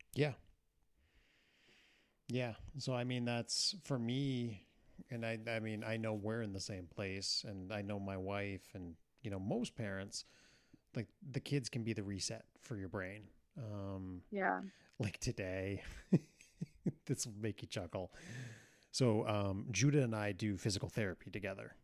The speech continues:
Speaker 1: Um, I'm working on my, my lower back, and he works on his, his core and his legs.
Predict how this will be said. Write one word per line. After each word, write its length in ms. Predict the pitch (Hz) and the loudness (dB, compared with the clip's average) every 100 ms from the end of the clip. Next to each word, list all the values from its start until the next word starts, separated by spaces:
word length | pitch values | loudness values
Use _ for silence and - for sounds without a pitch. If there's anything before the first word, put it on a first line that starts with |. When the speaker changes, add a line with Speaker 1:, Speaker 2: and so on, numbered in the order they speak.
| _ | _
Speaker 1:
Um, 680 | 123 104 95 92 92 92 101 _ - | -2 0 0 2 0 0 -2 _ -4
I'm 160 | 120 110 | 2 4
working 240 | 110 117 | 4 4
on 80 | 113 | 4
my, 200 | 104 104 95 | 4 4 4
my 200 | 101 101 | 4 4
lower 300 | 98 101 107 | 4 6 6
back, 380 | 98 92 110 110 | 4 4 0 -2
and 120 | 90 | -2
he 100 | 110 | 0
works 320 | 98 98 - | 0 0 0
on 100 | 101 | -2
his, 260 | 101 92 - | 0 -2 -4
his 240 | 107 92 | -2 -2
core 360 | - - 113 104 | -4 0 2 2
and 80 | 120 | 2
his 120 | 127 | 2
legs. 500 | 107 92 117 - | 0 0 -2 -4